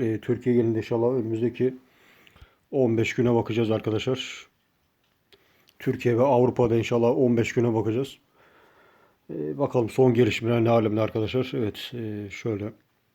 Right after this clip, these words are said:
Ülkemiz genelinde görüyorsunuz arkadaşlar. Yağışlı sistem öyle olan, e, etkili olmakta arkadaşlar. Önümüzdeki günlerde de aralıklı yağışlar devam edebilir. <clears throat> Hafta sonu havanın ısınması bekleniyor arkadaşlar. Hafta sonu yeni bir yağışlı hava dalgası da,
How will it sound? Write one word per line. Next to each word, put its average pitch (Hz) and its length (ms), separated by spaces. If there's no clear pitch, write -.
Ülkemiz 123 380
genelinde 117 280
görüyorsunuz 117 440
arkadaşlar. 113 400
Yağışlı 113 460
sistem 117 280
öyle 113 180
olan, 117 320
e, 107 280
etkili 113 260
olmakta 110 360
arkadaşlar. 110 400
Önümüzdeki 120 420
günlerde 113 420
de 123 140
aralıklı 123 560
yağışlar 117 540
devam 113 280
edebilir. 113 520
<clears throat> - 100
Hafta 143 320
sonu 123 260
havanın 123 380
ısınması 117 500
bekleniyor 113 320
arkadaşlar. 113 340
Hafta 110 220
sonu 120 200
yeni 117 200
bir 120 60
yağışlı 117 300
hava 117 100
dalgası 113 360
da, 120 180